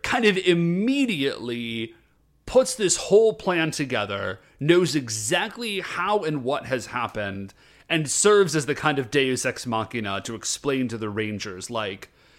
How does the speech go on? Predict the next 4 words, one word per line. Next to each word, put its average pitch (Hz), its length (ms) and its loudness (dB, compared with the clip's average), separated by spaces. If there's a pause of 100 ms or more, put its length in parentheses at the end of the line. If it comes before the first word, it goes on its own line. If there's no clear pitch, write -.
(400)
"Oh, 127 520 6 (540)
like, 151 220 4
here's, 156 360 4
here's 180 400 2